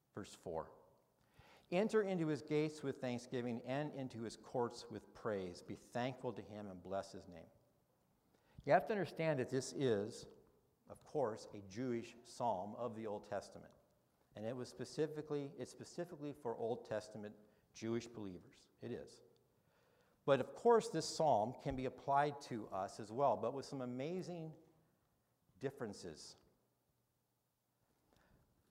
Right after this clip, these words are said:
Old Testament Jewish believers could only enter into certain places in the temple, and I believe only men could enter into certain places in the temple, and women had to stay out, and Gentiles weren't even allowed anywhere near it.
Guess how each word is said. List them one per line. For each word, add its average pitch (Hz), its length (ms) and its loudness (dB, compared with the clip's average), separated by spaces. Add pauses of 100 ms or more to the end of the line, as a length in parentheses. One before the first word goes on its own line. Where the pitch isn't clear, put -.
Old 208 220 8
Testament 202 480 2 (640)
Jewish 143 320 0
believers 117 720 -2 (120)
could 131 220 -4
only 170 500 0
enter 139 340 -4
into 98 600 -6 (800)
certain 151 540 -2
places 127 480 -2
in 104 60 -8
the 101 60 -6
temple, 117 360 -6
and 98 80 -4
I 98 100 -4 (140)
believe 131 280 -4
only 131 280 -6
men 123 340 -4 (380)
could 110 120 -10
enter 101 200 -8
into 92 420 -12 (320)
certain 104 280 -6
places 92 360 -10
in 90 80 -12
the 87 60 -16
temple, 101 220 -6
and 117 80 -4
women 120 240 0
had 113 140 0
to 107 60 -6
stay 113 200 -2
out, 110 160 4
and 107 140 -4
Gentiles 110 480 4
weren't 123 140 2
even 123 120 2
allowed 117 260 8
anywhere 113 260 0
near 127 220 0
it. 104 140 2